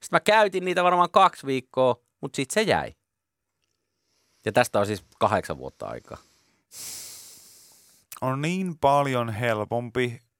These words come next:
Speaker 2: vaan ostaa kaupasta toukkispussi <laughs> ja Snickers-patukka, mennä kotiin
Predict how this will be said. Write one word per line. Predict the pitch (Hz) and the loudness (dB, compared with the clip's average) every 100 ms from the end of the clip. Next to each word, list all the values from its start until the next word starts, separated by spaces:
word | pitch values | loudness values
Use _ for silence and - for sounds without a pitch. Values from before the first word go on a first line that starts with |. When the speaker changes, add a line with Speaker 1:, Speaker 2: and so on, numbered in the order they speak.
| _ 87 | _ -6
Speaker 2:
vaan | 104 120 120 110 113 113 - _ _ _ _ _ _ _ _ | 0 2 2 0 -4 -8 -16 _ _ _ _ _ _ _ _
ostaa | 131 135 - - 107 95 | 0 0 -2 -4 -2 -2
kaupasta | 113 113 113 104 98 - 87 - | 0 0 0 -2 -6 -6 -6 0
toukkispussi | 123 120 - - 120 - - 113 - - 110 110 _ - - - - _ _ | 0 0 -4 -12 -12 -10 -10 -10 -10 -12 -12 -14 _ -20 -18 -18 -20 _ _
<laughs> | _ _ _ _ _ _ _ - | _ _ _ _ _ _ _ -14
ja | 85 | -12
Snickers-patukka, | - 131 131 _ 113 107 - 110 110 110 - _ - 104 - _ _ _ _ _ _ _ _ _ - | -8 -8 -8 _ -2 -2 -2 -4 -4 -6 -10 _ -4 -4 -6 _ _ _ _ _ _ _ _ _ -12
mennä | 110 104 95 - | -8 -8 -10 -14
kotiin | - 120 - 127 123 120 | -4 -4 -2 -4 -4 -6